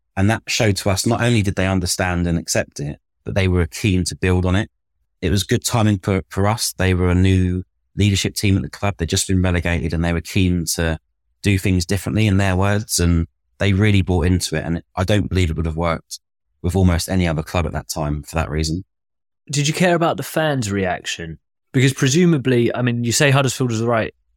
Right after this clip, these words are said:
Speaker 2: club, but it sounds like it was the right club for an activation you already wanted to do, which presumably because it was gonna be famous and new and never before seen, you were hoping was gonna hit, you know, arrive at the doorstep or on the, the understanding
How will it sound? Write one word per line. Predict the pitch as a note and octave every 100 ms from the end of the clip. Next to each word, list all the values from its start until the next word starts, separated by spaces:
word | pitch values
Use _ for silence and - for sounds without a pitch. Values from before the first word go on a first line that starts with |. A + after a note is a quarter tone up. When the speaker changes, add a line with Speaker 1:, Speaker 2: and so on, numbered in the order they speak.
| _
Speaker 2:
club, | - D3 B2+ G2 - _ _ _
but | A#2
it | A#2
sounds | D3 C#3+
like | B2 A#2+
it | G2
was | G2+
the | A2+
right | B2+ A#2+ -
club | - A#2+ A2 F#2+ - _ _ _
for | _ - - A#2+
an | A#2
activation | B2+ A2+ A#2+ B2 - A#2
you | A#2
already | B2 A#2+ A#2 A2+
wanted | A2 A2 A2 G2
to | G2+
do, | A2+ B2+ A2
which | G#2 -
presumably | - A2 A#2 C3+ A#2+ A2
because | G2+ G2+ - D3+ C#3
it |
was | B2+ A#2
gonna | A2
be | G#2+
famous | G#2 A#2+ A2 G#2+ G#2+ - -
and | G2+ G2 G2
new | G2+ A2+ A#2+ A2 G#2+ G#2 -
and | G2+ F#2+ G2
never | G#2+
before | F#2+ F#2 G2+
seen, | F#2 F#3 D3 G#2+ - -
you | - B2+
were |
hoping | A#2+ C#3 A#2 A#2+
was | A2 G#2
gonna | A2+ G2+
hit, | A#2 G#2+ - - _ _ _ _ - _
you | - -
know, | A2 - -
arrive | A2 G#2 A#2+ A#2 G#2
at |
the | G#2
doorstep | G2 A#2+ A#2 - A2+ G2+
or | G2
on | F#2+
the, | F#2
the | F#2
understanding | G#2 G2 - A#2 G#2+ G2+ G2